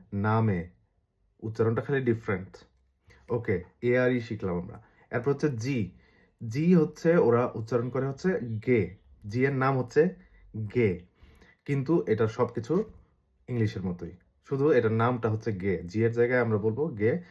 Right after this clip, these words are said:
কিন্তু যখন আমরা ওয়ার্ডে ইউজ করব, এটাকে আমরা বলবো জি এর মতোই, যেমন জার্মানি।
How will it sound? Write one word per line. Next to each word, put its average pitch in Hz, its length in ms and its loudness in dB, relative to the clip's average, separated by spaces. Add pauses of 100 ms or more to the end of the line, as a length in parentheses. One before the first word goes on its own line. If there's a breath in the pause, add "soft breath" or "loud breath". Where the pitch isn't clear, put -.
(180 loud breath)
কিন্তু 107 200 -2
যখন 110 220 0
আমরা 110 140 4
ওয়ার্ডে 104 320 4
ইউজ 110 180 2
করব, 123 400 -4 (560 soft breath)
এটাকে 104 260 -6
আমরা 98 160 -2
বলবো 101 460 -2 (340)
জি 110 160 2
এর 110 80 6
মতোই, 90 360 -2 (320)
যেমন 104 240 -2
জার্মানি। 101 460 2